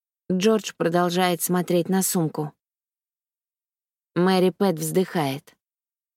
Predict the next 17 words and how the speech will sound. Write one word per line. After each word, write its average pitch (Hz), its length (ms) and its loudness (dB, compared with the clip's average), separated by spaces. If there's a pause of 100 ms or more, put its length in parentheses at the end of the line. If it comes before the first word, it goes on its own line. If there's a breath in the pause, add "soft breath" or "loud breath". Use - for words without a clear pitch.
(640)
«А 202 120 2
я-то 214 320 2
думала, 175 440 2
у 170 120 0
тебя 170 300 -2
есть 165 280 -2
мозги. 165 520 -4 (960)
Раз 214 320 0
уж 190 160 0
сердца 190 400 -2
нет». 185 360 -4 (1080)
Она 190 280 2
тычет 185 440 -2
револьвером 180 640 2
в 160 40 -6
сторону 175 460 0
сумки. 151 520 -4